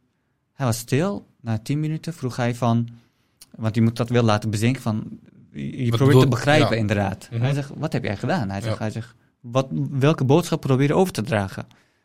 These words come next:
Speaker 1: Ik zeg: "Eigenlijk is het heel simpel. Het is net de dood voor ons. Eh, je gaat gewoon van de ene kamer naar de andere kamer."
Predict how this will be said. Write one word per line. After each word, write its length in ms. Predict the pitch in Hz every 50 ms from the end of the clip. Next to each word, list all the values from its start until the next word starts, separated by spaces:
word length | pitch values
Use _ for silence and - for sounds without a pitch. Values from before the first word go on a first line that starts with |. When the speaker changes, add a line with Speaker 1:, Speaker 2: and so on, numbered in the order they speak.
| _ -
Speaker 1:
Ik 80 | 170
zeg: 80 | 180 185
"Eigenlijk 300 | - 208 202 - 170 - -
is 60 | -
het 100 | 139 127
heel 80 | 127
simpel. 320 | 120 - - 185 170 - 117
Het 100 | 120 120
is 60 | -
net 220 | 135 151 170 -
de 80 | - 113
dood 260 | 110 117 117 139 143
voor 160 | - 165 165 160
ons. 280 | 170 185 226 - - - _ _ _ _ _ _ _ _
Eh, 260 | - 131 120 120 120
je 60 | 123 127
gaat 160 | - 208 -
gewoon 160 | - 165 151
van 140 | - 143 131
de 60 | 135
ene 160 | 143 156 147
kamer 200 | - 131 107 107
naar 100 | 104 101
de 60 | 104
andere 200 | 123 143 156 139
kamer." 340 | - 101 98 98 98 95 -